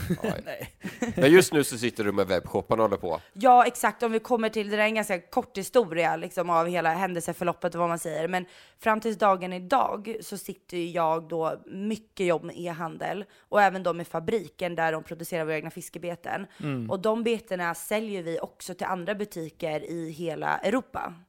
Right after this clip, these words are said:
Speaker 3: Ehm, så det sköter jag också, har kontakter med butiker, så mitt jobb är väldigt kul. Jag får liksom prata med fiskemänniskor typ varje dag.
Speaker 1: Vad är det
Speaker 2: Pratar med
Speaker 1: roligast?
Speaker 2: mig också, ja.
Speaker 1: Ja.
Speaker 3: Ja, det var,
Speaker 2: Ja.
Speaker 3: det är inte lika kul med försäljningen.
Speaker 1: <laughs> Det gör du bara för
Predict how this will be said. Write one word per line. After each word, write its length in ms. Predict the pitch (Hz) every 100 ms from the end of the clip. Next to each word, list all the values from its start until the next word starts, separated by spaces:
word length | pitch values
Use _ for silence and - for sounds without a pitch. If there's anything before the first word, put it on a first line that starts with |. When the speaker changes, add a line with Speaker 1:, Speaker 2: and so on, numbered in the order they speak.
| _ _ _ _ _ -
Speaker 3:
Ehm, 540 | 185 175 165 165 165
så 140 | -
det 160 | 180 180
sköter 340 | - 175 -
jag 100 | 165
också, 260 | 247 - 247
har 80 | 220
kontakter 400 | 220 196 - 175
med 120 | 170
butiker, 560 | 180 - 247 220 - 196
så 100 | 196
mitt 160 | 185
jobb 140 | 226 185
är 40 |
väldigt 360 | 180 170 165 -
kul. 320 | - 202 151
Jag 100 | 160
får 80 | 165
liksom 200 | 175 160
prata 400 | - 165 - 160
med 120 | 165
fiskemänniskor 1040 | 175 - - 156 151 151 160 151 147 151 143
typ 240 | 147 135 -
varje 280 | 143 110 -
dag. 300 | 135 - -
Speaker 1:
Vad 140 | 110
är 40 | 131
det 60 |
Speaker 2:
Pratar 120 | 104 113
med 60 | 143
Speaker 1:
roligast? 220 | - 151
Speaker 2:
mig 80 | 180
också, 260 | 139 -
ja. 120 | 160 123 -
Speaker 1:
Ja. 80 | -
Speaker 3:
Ja, 260 | 190 180 175
det 180 | 185
var, 100 | 143
Speaker 2:
Ja. 60 | -
Speaker 3:
det 60 | 156
är 40 |
inte 180 | 131 -
lika 240 | 143 - 143
kul 240 | - 160
med 120 | 160
försäljningen. 560 | - 175 170 - 180 170 - 147 - 226
Speaker 1:
<laughs> 380 | 151 254 - -
Det 80 |
gör 140 | 110 107
du 60 |
bara 140 | 101
för 80 | 101